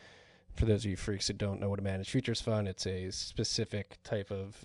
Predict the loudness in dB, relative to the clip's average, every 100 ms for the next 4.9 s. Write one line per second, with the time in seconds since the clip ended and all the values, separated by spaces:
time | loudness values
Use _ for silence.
0 | -4 -2 -2 -2 -6 -2 -2 0 -2 -2
1 | 0 0 0 -2 -2 -2 -4 -6 -2 -2
2 | -2 -4 -6 -6 -6 -6 -6 -4 -4 -4
3 | -4 -6 -8 -14 -20 -20 -20 -16 -8 -6
4 | -4 -6 -8 -14 -18 -8 -6 -4